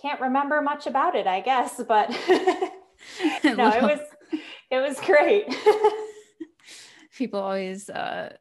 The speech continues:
Speaker 2: block out some, like, bad memories of P T school and the good ones too. It's just a lot, right? And, and I
Speaker 1: It
Speaker 2: think
Speaker 1: is.
Speaker 2: that's what also makes it amazing
Speaker 1: It
Speaker 2: in
Speaker 1: is.
Speaker 2: retrospect, I'm sure. Um,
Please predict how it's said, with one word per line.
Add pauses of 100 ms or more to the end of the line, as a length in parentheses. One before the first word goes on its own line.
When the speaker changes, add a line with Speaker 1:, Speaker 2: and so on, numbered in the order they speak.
Speaker 2:
block
out
some,
like,
bad
memories
of
P
T
school
and
the
good
ones
too.
It's
just
a
lot,
right?
And,
and
I
Speaker 1:
It
Speaker 2:
think
Speaker 1:
is.
Speaker 2:
that's
what
also
makes
it
amazing (360)
Speaker 1:
It
Speaker 2:
in
Speaker 1:
is.
Speaker 2:
retrospect,
I'm
sure. (480)
Um,